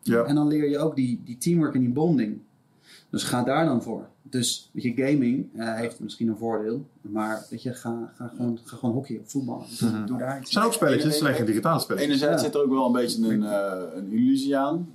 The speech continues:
Speaker 3: Eh, ik ben er laatst achter gekomen dat ze met onderzoeken naar, eh, jager-verzamelaar, eh, achtergronden. En ook landen waar ze nu zo leven, inclusief indianenstammen en, eh, eh, mensen waar ze gewoon wat meer, eh, natuurafhankelijk zijn,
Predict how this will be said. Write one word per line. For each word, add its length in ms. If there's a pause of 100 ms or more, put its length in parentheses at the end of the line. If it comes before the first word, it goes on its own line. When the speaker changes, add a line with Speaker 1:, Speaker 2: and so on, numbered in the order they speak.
Speaker 3:
Eh, 100
ik 220
ben 100
er 60
laatst 260
achter 220
gekomen 380
dat 160
ze 320
met 100
onderzoeken 480
naar, 300
eh, 300
jager-verzamelaar, 1080
eh, 200
achtergronden. 680 (580)
En 140
ook 100
landen 240
waar 160
ze 80
nu 200
zo 160
leven, 440
inclusief 280
indianenstammen 920
en, 220
eh, 60
eh, 200 (460)
mensen 340
waar 160
ze 60
gewoon 200
wat 120
meer, 300 (600)
eh, 140
natuurafhankelijk 840
zijn, 300